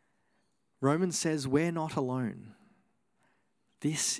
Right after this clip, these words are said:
is part of the human condition." But Romans also, Paul, when he's writing to the Romans, also says, "This is far,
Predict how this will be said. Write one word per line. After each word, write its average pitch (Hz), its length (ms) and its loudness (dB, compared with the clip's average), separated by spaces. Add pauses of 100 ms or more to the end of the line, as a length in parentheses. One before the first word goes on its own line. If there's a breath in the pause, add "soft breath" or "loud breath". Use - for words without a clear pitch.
is 131 380 0
part 113 260 -6
of 113 80 -8
the 113 80 -8
human 113 320 -6
condition." 113 580 -10 (2000)
But 135 140 -2
Romans 143 360 4
also, 131 360 2 (200)
Paul, 143 300 4 (140)
when 123 160 0
he's 117 100 2
writing 123 200 2
to 131 60 -4
the 123 60 0
Romans, 113 300 0
also 107 260 -2
says, 104 380 -4 (1200 soft breath)
"This 127 240 -2
is 120 100 -4
far, 127 680 0